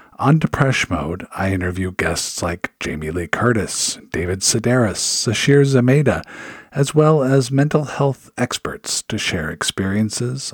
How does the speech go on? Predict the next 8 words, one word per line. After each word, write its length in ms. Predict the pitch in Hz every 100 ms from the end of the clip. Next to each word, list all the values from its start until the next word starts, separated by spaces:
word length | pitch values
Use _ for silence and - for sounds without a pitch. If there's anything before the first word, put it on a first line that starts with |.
| -
offer 320 | - - 87
hope, 440 | - 135 156 - - - - -
and 140 | 139 143
make 240 | 143 -
everyone 520 | 131 139 127 117 113
feel 260 | 101 110 104
less 380 | 98 82 - -
alone. 540 | 76 73 73 78 87